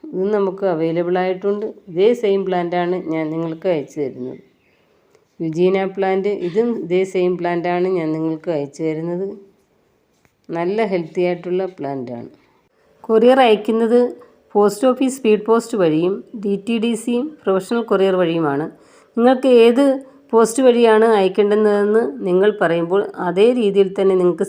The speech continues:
സേഫായിട്ട് അയച്ച് തരുന്നതാണ്. ഇത് മിറക്കിൾ ഫ്രൂട്ട്സിൻ്റെ തൈയാണ്. ഇതേ സെയിം പ്ലാന്റ് ആണ് സൈസ് വരുന്നത്. നമ്മൾ പുളിയുള്ള എന്ത് കഴിച്ചാലും നല്ല സ്വീറ്റാണ്, നല്ല ടേസ്റ്റുമാണ്. ഈ, ഈ ഫ്രൂട്ട്സ് കഴിച്ചിട്ട്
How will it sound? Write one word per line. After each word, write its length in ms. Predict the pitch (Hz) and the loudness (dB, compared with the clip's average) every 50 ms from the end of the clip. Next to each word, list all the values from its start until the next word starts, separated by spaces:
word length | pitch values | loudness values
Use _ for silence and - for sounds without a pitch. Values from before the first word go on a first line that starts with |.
| - | -2
സേഫായിട്ട് 680 | 185 165 165 165 165 - 185 175 165 165 156 156 - 190 208 220 - - _ _ _ _ _ _ _ _ _ 151 | -4 -4 -4 -4 -4 -4 -4 -2 -2 -4 -6 -4 -4 -4 -4 -6 -8 -14 _ _ _ _ _ _ _ _ _ -4
അയച്ച് 360 | 156 160 160 160 - 214 208 202 - - - 175 | -2 -2 -4 -4 -2 -2 -2 -2 -2 -4 -4 -4
തരുന്നതാണ്. 640 | 156 147 147 156 165 165 156 170 170 175 180 196 - - - - _ _ _ _ _ | -4 -2 -2 -4 -4 -4 -4 -4 -4 -2 -4 -4 -6 -8 -14 -20 _ _ _ _ _
ഇത് 80 | - 202 202 | 0 2 4
മിറക്കിൾ 400 | 196 185 175 190 185 185 - 247 247 240 | 4 4 4 2 0 0 -2 -4 -4 -4
ഫ്രൂട്ട്സിൻ്റെ 520 | - 247 233 226 214 220 - 214 208 202 196 196 | -4 -4 -4 -4 -4 -4 -4 -2 -2 -2 -2 -2
തൈയാണ്. 420 | 175 156 151 156 160 160 160 165 - 160 | -2 -2 0 0 0 0 0 -2 -2 -4
ഇതേ 180 | 151 151 190 202 214 226 214 | 0 2 4 4 4 4 2
സെയിം 220 | - 202 180 180 185 180 | 0 0 2 2 2 0
പ്ലാന്റ് 300 | 185 190 196 196 190 196 196 | 0 -2 -2 -2 -2 -2 0
ആണ് 120 | 196 196 196 196 | 0 0 0 -2
സൈസ് 280 | - 175 160 156 156 - 175 | -2 -4 -4 -4 -6 -4 -4
വരുന്നത്. 400 | 175 180 175 175 180 185 180 202 214 - _ _ _ _ _ - 233 | -2 -2 0 -2 -2 0 0 -2 -2 -4 _ _ _ _ _ 2 4
നമ്മൾ 220 | 233 311 311 302 269 240 - | 6 6 6 6 4 2 2
പുളിയുള്ള 480 | 262 247 240 269 285 277 269 269 269 269 269 269 269 - - - - - 202 208 214 | 2 4 4 6 6 4 4 4 4 4 4 2 -2 -8 -14 -12 -2 2 6 6 8
എന്ത് 340 | 226 240 262 277 277 277 311 254 | 8 6 6 6 6 4 4 4
കഴിച്ചാലും 640 | 233 202 196 202 190 - 220 214 214 220 226 226 220 - 165 180 | 6 6 6 4 4 2 2 4 4 4 2 0 -2 -2 -2 0
നല്ല 360 | 175 175 180 202 220 247 254 254 254 | 2 2 2 2 2 2 2 0 2
സ്വീറ്റാണ്, 600 | - 208 196 196 196 190 208 202 190 190 190 214 220 220 - - - - - 156 | 0 0 0 0 0 2 2 2 4 4 4 2 2 0 -4 -8 -14 -10 -8 -4
നല്ല 300 | 156 160 175 196 208 214 202 - | -4 -2 -2 0 -2 -2 0 2
ടേസ്റ്റുമാണ്. 640 | 180 180 185 185 180 - - 202 180 156 147 139 139 139 - - - _ _ _ _ _ _ _ _ _ - | 2 4 4 2 -2 -4 -2 0 0 0 0 -2 -4 -8 -14 -20 -20 _ _ _ _ _ _ _ _ _ -14
ഈ, 200 | 339 185 180 180 190 180 190 196 | -4 0 2 2 4 2 2 0
ഈ 20 | 214 202 | -2 0
ഫ്രൂട്ട്സ് 340 | - 202 196 196 190 196 226 214 | 0 0 0 0 0 0 2 4
കഴിച്ചിട്ട് 400 | 214 202 196 214 208 202 240 | 4 4 2 2 0 2 2